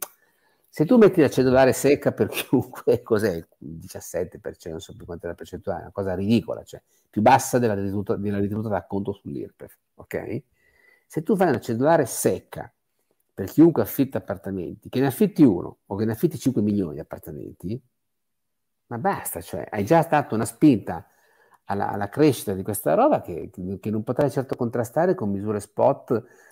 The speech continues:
perché c'è l'urgenza singola. Eh, detto ciò, dal punto di vista poi delle politiche universitarie, eh, io credo che le università dovrebbero essere messe nelle condizioni, dovrebbero essere premiate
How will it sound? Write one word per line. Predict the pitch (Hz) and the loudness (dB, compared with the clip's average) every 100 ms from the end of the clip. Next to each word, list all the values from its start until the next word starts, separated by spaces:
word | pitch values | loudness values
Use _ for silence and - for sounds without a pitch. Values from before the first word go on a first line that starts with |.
| _ | _
perché | 90 92 113 123 | -8 -2 4 4
c'è | 123 | 4
l'urgenza | 104 98 104 107 98 | 0 0 0 0 -2
singola. | - 120 95 82 - - _ _ _ _ _ _ | 0 2 2 0 -10 -16 _ _ _ _ _ _
Eh, | 95 92 101 | -10 -6 -6
detto | 98 120 - | -4 -4 0
ciò, | 131 185 107 | 0 4 4
dal | 90 | 2
punto | 107 101 | -6 -2
di | 123 | 0
vista | 123 107 | 0 -2
poi | 131 117 | 0 2
delle | 101 98 | 0 -4
politiche | - 104 107 | -8 -10 -8
universitarie, | 110 107 104 110 113 113 92 - | -6 -6 -6 -8 -4 -4 -4 -12
eh, | 60 - | -16 -16
io | 101 | -14
credo | 101 101 | -12 -14
che | 101 92 | -12 -12
le | |
università | 95 98 95 110 120 | -10 -10 -10 -10 -10
dovrebbero | 92 87 87 | -8 -8 -8
essere | 92 - | -10 -10
messe | 98 95 - | -10 -10 -10
nelle | 95 95 | -8 -8
condizioni, | 95 92 - - - | -8 -10 -12 -12 -8
dovrebbero | 104 101 107 | -8 -4 -6
essere | 107 - 95 | -6 -8 -10
premiate | - 127 135 143 104 - 147 202 | -6 2 4 4 2 -2 -2 -2